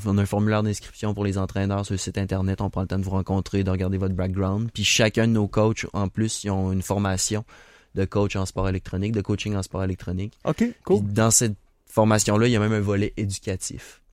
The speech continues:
Speaker 2: Ok, ok, fait qu'il y a vraiment
Speaker 1: Fait que sur
Speaker 2: l'aspect
Speaker 1: les sciences de
Speaker 2: pédagogue
Speaker 1: l'éducation,
Speaker 2: des
Speaker 1: puis comment, euh, justement, euh, apprendre.
Speaker 2: OK.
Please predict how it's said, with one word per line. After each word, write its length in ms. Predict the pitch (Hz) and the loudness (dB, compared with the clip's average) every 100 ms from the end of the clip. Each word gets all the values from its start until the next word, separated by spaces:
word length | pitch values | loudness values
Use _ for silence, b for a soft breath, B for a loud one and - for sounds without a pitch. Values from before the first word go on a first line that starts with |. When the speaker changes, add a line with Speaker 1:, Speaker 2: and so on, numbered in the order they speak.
| - | -8
Speaker 2:
Ok, 200 | 151 190 - | 2 2 2
ok, 200 | 147 170 | 2 2
fait 100 | 160 | 4
qu'il 80 | - | 4
y 40 | |
a 20 | 143 | 6
vraiment 260 | 143 156 | 6 4
Speaker 1:
Fait 60 | 185 | 4
que 140 | 156 | 4
sur 80 | 156 | 4
Speaker 2:
l'aspect 140 | 156 - | 6 6
Speaker 1:
les 60 | |
sciences 200 | 240 - | 8 6
de 60 | 113 | 6
Speaker 2:
pédagogue 260 | 110 101 113 | 6 4 4
Speaker 1:
l'éducation, 320 | 98 - 113 | 4 4 0
Speaker 2:
des 40 | |
Speaker 1:
puis 120 | 113 - | -2 -4
comment, 280 | - 107 107 | 2 4 4
euh, 520 | 110 104 98 92 90 | 2 0 0 -2 -4
justement, 360 | 92 92 95 101 | -6 -4 0 2
euh, 340 | 98 92 87 87 - _ - | 4 2 0 -2 -8 _ -2
apprendre. 500 | 104 110 - 98 98 101 - _ _ - | 0 0 -2 -2 -2 -8 -14 _ _ -6
Speaker 2:
OK. 180 | 196 | -2